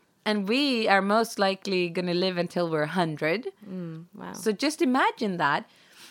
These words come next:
Speaker 1: So sh-, if we live until we're a hundred, shall we only be going to school for the first twenty years and then that's it,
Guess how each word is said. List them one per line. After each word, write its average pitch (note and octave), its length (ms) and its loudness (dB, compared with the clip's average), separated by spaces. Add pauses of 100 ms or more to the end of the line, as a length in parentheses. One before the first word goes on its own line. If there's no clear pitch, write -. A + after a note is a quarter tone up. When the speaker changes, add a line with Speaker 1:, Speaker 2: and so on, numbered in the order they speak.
(320)
Speaker 1:
So G#3 240 2
sh-, - 160 -8
if G#3 160 -2
we C#4+ 200 2
live A3+ 180 2
until F#3+ 300 0
we're E3+ 160 2
a D#3+ 40 -4
hundred, D#3+ 640 -6 (240)
shall G3 240 0
we G#3+ 140 -2
only A3+ 400 0
be A3 240 -4
going G3 420 0
to G3 100 -8
school G#3+ 600 -4
for G#3+ 220 -4
the F3 80 -6
first - 440 -2
twenty B3+ 320 0
years C#4+ 500 -2
and G3 140 0
then E3 160 -2
that's F3 420 -2
it, B3 300 0